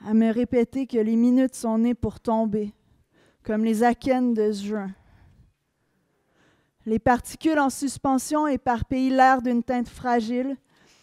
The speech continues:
Les gens sont-ils des animaux bagués ou des forêts d'un seul arbre ? Je ne sais pas. Il semble que le vent soit une pierre dorée, au fond de la sacoche d'un nomade. Qu'il transforme ton vêtement en grande voile.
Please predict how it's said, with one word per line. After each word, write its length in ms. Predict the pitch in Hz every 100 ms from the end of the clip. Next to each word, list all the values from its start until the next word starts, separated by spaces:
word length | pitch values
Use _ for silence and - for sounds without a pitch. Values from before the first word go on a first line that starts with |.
| _ -
Les 180 | 233 254
gens 240 | 240 277
sont-ils 540 | 294 277 247 - 294 254
des 240 | 254 226
animaux 440 | 254 254 262 262 254
bagués 540 | 247 254 233 285 320
ou 120 | 285
des 160 | 226 233
forêts 420 | - 240 233 247
d'un 160 | 240 233
seul 300 | - 240 233
arbre ? 380 | 247 262 226 - _ _ _ _ _ _ _ -
Je 140 | 214
ne 100 | 220
sais 220 | 220 233
pas. 260 | 220 208 202 _ _ _ _ _ _ _ _ _ _ _ _ _ _ _ _ _ _ -
Il 160 | 220 214
semble 500 | - 254 262 226 214
que 140 | 226
le 180 | 220 214
vent 200 | 226 233
soit 300 | - 208 -
une 180 | 208 208
pierre 340 | 226 214 202
dorée, 440 | 208 208 202 202 - _ _ _ _ _ _ -
au 100 | 196
fond 280 | - 233
de 80 | 233
la 140 | 220 214
sacoche 500 | 220 202 226 214 202
d'un 140 | 208
nomade. 500 | 202 202 196 190 180 - _ - _ _ _ _ _ _ _ _ -
Qu'il 200 | 226 214
transforme 720 | - 247 240 - 262 262 240
ton 160 | - 220
vêtement 520 | 214 226 - 247 247 214
en 120 | 208
grande 380 | 208 240 247 226
voile. 460 | 214 208 196 196